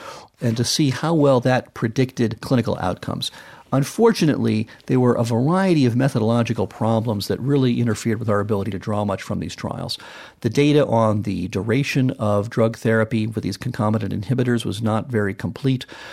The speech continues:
The data on compliance with tamoxifen were not very complete. There were questions raised from the audience in particular about the thoroughness of the tracking of disease recurrence based on how they had scored the disease links and codes.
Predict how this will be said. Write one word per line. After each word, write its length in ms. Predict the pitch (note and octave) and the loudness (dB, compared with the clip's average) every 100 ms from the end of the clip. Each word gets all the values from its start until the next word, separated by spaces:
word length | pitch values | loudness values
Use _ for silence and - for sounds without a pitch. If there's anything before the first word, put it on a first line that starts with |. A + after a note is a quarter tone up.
| - | -6
The 120 | A#2+ | -2
data 260 | A#2 A#2+ A#2+ | 2 2 2
on 160 | G2 | 0
compliance 560 | G#2 G#2+ - A#2 A#2 A2+ | -2 -4 -2 0 2 0
with 140 | G#2+ | -2
tamoxifen 580 | G2 F#2+ A#2 - B2+ A#2 | -2 0 0 0 -2 0
were 60 | A2 | 2
not 180 | A2 - | 0 -2
very 220 | A#2 G#2 | -2 -2
complete. 480 | - A#2 B2 G#2+ - - - - | -6 -4 -2 -2 -4 -16 -20 -4
There 100 | G#2 | -2
were 100 | G#2 | 0
questions 500 | - D3 - B2 A#2 | 0 0 2 0 2
raised 380 | A2 A2+ A2 | 2 2 0
from 120 | - G2+ | -2 -6
the 100 | - | -2
audience 440 | A2+ A#2 A#2 A2 | 0 2 0 -2
in 80 | G#2 | -6
particular 580 | A2+ B2+ B2+ B2 A#2 G#2+ | -6 -6 -4 0 0 0
about 280 | G#2 G2 | 0 -2
the 80 | - | -2
thoroughness 680 | - - B2 A#2+ A#2+ A2+ - | -6 0 2 4 2 0 -2
of 320 | - G#2+ G2+ | -2 -2 -2
the 100 | G#2 | -4
tracking 540 | - - A2 A#2 - A2 | -8 -2 -2 0 0 -2
of 80 | G2 | -2
disease 360 | G#2 A2 G#2+ | -4 -2 -4
recurrence 520 | A2 - C3 A#2+ A#2 | -6 -4 0 0 0
based 260 | - G2+ - | -2 -4 -4
on 120 | F#2+ | -4
how 180 | F#2+ A2+ | 0 0
they 100 | A2+ | 0
had 120 | G#2 | -4
scored 560 | - - A#2 A2 A2+ A2 | -6 -6 0 0 0 -2
the 180 | F2 F2+ - - - | -4 -4 -10 -20 -6
disease 460 | A2+ G2+ B2 A2 A2 | -4 -4 -2 -2 0
links 340 | A2 A2 - | -2 -2 -4
and 100 | G2+ | -6
codes. 540 | - B2 G#2+ G#2+ A2+ | -4 0 0 -2 -6